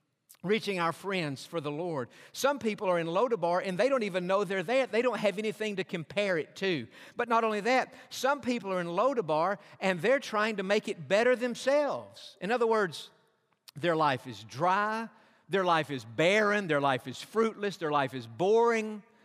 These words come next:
their life has no direction, their life has no excitement. They're in, they're in a dry place, and what are they doing?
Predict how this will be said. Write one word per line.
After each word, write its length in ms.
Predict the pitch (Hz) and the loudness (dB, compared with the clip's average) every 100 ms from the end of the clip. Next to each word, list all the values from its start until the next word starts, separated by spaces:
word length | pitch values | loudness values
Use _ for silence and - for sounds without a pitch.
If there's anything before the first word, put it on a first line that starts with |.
| _ _ | _ _
their 120 | 190 | 0
life 220 | 190 180 175 | 4 4 4
has 180 | 165 | 0
no 140 | 139 143 | 0 -4
direction, 720 | 135 147 226 226 - 226 208 | -2 2 2 2 -2 -4 0
their 100 | 170 | 2
life 220 | 165 165 | 2 2
has 200 | 170 156 | 0 0
no 140 | 156 | -2
excitement. 720 | 147 - - 220 226 208 220 - - - | -4 -4 2 2 2 -2 -10 -10 -20 -4
They're 220 | 175 254 | 2 4
in, 240 | 233 220 180 - | 4 0 -4 -8
they're 160 | 180 240 | 2 2
in 120 | 226 | 2
a 60 | 185 | 0
dry 280 | 170 185 170 | 2 2 2
place, 400 | 220 254 240 - | 0 0 0 -4
and 160 | 202 | -2
what 120 | 214 | 0
are 60 | 226 | 0
they 140 | 214 | 0
doing? 260 | 196 190 | -2 -2